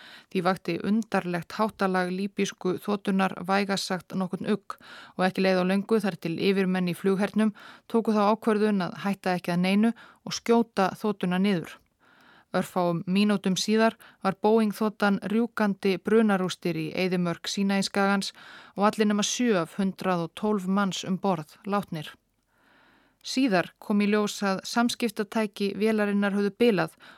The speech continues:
og flugstjórinn hafði villst af leið. Þegar orrustuþoturnar birtust, hélt hann í fyrstu að þær væru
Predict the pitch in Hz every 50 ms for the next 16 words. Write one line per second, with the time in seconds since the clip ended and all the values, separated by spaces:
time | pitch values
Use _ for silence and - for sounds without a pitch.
0 | - _ - 196 - - 226 220 - - - 208 208 208 226 233 233 233 214 190
1 | 196 185 214 220 202 - - - 202 202 214 226 226 170 - - - _ _ _
2 | _ - - - - _ _ _ 175 165 160 - 185 202 196 190 - - 196 -
3 | 208 202 196 - 185 190 190 185 - - 208 214 - - - 240 214 - - _
4 | - - - - - _ - 226 220 220 - 226 220 220 208 - 247 240 - -
5 | - 220 214 214 208 - 208 208 208 208 208 208 214